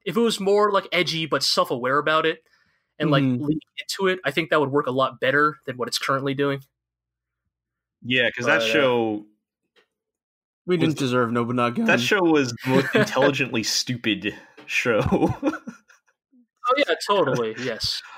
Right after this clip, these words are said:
Speaker 1: Yes.
Speaker 3: Um,
Speaker 1: Like, that was a show that was stupid, but it was written by smart people.
Speaker 3: Yes, it was, <laughs> it was a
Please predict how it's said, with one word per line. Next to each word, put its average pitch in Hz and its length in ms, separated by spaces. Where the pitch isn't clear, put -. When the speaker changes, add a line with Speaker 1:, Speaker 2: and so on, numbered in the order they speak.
Speaker 1:
Yes. 101 220
Speaker 3:
Um, 95 460
Speaker 1:
Like, 165 240
that 208 140
was 196 100
a - 20
show 214 260
that 202 100
was 180 140
stupid, 165 480
but 143 160
it 151 40
was 147 220
written 180 180
by 147 120
smart 165 440
people. 127 200
Speaker 3:
Yes, 110 200
it 127 60
was, 123 160
<laughs> - 60
it - 380
was 139 180
a 127 80